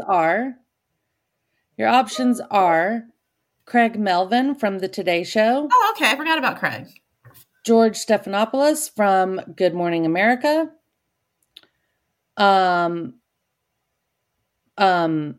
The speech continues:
Speaker 1: Mark Consuelos from Live with Kelly and
Speaker 2: I forgot
Speaker 1: Mark.
Speaker 2: about Mark. Okay.
Speaker 1: And C B S This Morning's Nate Burleson.
Speaker 2: Do I know Nate?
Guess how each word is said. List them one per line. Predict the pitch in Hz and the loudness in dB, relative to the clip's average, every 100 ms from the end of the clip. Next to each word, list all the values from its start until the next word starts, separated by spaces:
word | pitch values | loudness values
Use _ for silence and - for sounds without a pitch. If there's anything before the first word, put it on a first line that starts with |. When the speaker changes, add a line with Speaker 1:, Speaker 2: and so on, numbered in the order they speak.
| _ | _
Speaker 1:
Mark | 196 214 226 | 0 0 0
Consuelos | 208 190 - 233 262 294 302 | -6 -8 0 2 4 2 -2
from | - 208 185 180 180 - | -2 2 4 2 -2 -8
Live | - 180 175 175 180 185 | -8 -4 0 2 4 2
with | 170 165 | 0 -4
Kelly | - 196 180 | 2 2 4
and | 170 | 0
Speaker 2:
I | 170 | 0
forgot | 226 | 2
Speaker 1:
Mark. | 311 165 | 0 -2
Speaker 2:
about | 165 | -4
Mark. | 160 147 - - _ 170 | -4 -4 -6 -16 _ -16
Okay. | 165 160 151 - _ _ _ _ _ | -16 -16 -18 -20 _ _ _ _ _
Speaker 1:
And | - 214 202 202 190 185 180 - | -2 0 2 2 2 0 -4 -10
C | - - 247 | -10 -2 0
B | 226 | 4
S | 220 208 | 2 2
This | - 202 - | -4 -4 0
Morning's | 220 226 226 220 185 | 2 4 2 0 -2
Nate | 180 196 - 160 | -2 -2 -2 -2
Burleson. | 190 196 165 - 135 131 143 - _ _ _ _ _ _ _ _ _ _ _ _ _ _ _ _ _ | 2 2 0 -4 -10 -10 -14 -18 _ _ _ _ _ _ _ _ _ _ _ _ _ _ _ _ _
Speaker 2:
Do | 214 | -14
I | 208 | -10
know | 208 196 | -8 -8
Nate? | 175 170 170 - | -8 -10 -14 -18